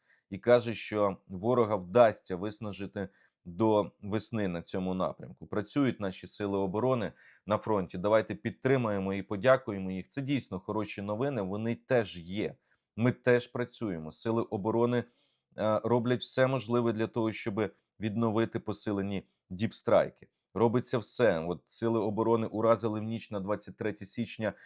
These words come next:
нафтобазу в Пензенській області Росії та Р Л С окупантів в окупованому Криму. Працюють, повірте мені, працює і переговірна делегація. Я переконаний, що вони роблять все, щоб з честю і гідністю принципово представляти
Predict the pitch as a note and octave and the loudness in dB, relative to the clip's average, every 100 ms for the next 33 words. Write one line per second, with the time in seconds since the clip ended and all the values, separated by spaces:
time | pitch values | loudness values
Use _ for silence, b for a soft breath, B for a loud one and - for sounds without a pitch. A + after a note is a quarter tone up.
0 | b - A#2 - C3+ G#2 A#2+ G#2 F2+ E2+ | b 2 2 2 0 6 8 8 6 -2
1 | - F2+ E2 F2 - F#2+ F#2+ G2+ F2 F2 | -2 -2 -2 -6 -6 -8 -4 -2 -2 -4
2 | - F2+ F2+ F2+ - F2 F2 G2 - A2 | -4 -4 -4 -4 -4 -4 0 0 2 2
3 | G#2+ A2 A#2 - F#2+ F#2+ A2 G#2 G2+ G2+ | 2 2 2 0 -8 -4 -2 -2 -4 -6
4 | F#2 F#2 F#2 G2+ G2 G2 F#2+ F#2 b b | -6 -8 -4 -2 0 0 -2 -4 b b
5 | b _ - A#2 G#2+ F2+ C2+ _ _ _ | b _ 2 2 2 -2 -8 _ _ _
6 | - B2 C3 - A#2+ F#2 - G2+ A#2+ A#2 | 2 2 2 0 0 0 -2 -2 -2 -2
7 | A#2+ A#2+ A#2 - A2+ - B2 A#2+ - A2+ | -2 0 -2 -2 -2 -2 0 0 -2 0
8 | A#2+ A2+ G#2+ A2+ A#2+ G2+ F2+ F#2 F2+ E2+ | 2 2 2 0 0 0 -2 0 0 0
9 | D#2+ - - - b b - A#2+ A#2+ C3 | -2 -2 -10 -12 b b 6 8 8 6
10 | B2 C#3+ C3+ B2+ A#2 - A#2 A2+ A#2 A#2 | 4 2 0 0 -2 -4 -4 0 0 0
11 | A2+ G#2+ - C#3 - C3 A2+ G2+ - C3+ | 0 -2 0 0 0 -4 -4 -6 -2 0
12 | C3 - C#3 B2 G2+ A#2+ A#2 A#2+ - B2 | 0 -2 -4 -4 -2 -2 -2 -4 -4 -4
13 | - A2+ - - A2 G#2+ - F#2+ - G2+ | -2 -2 -4 -4 -2 -2 -4 -8 -4 2
14 | G2+ G2+ | 2 2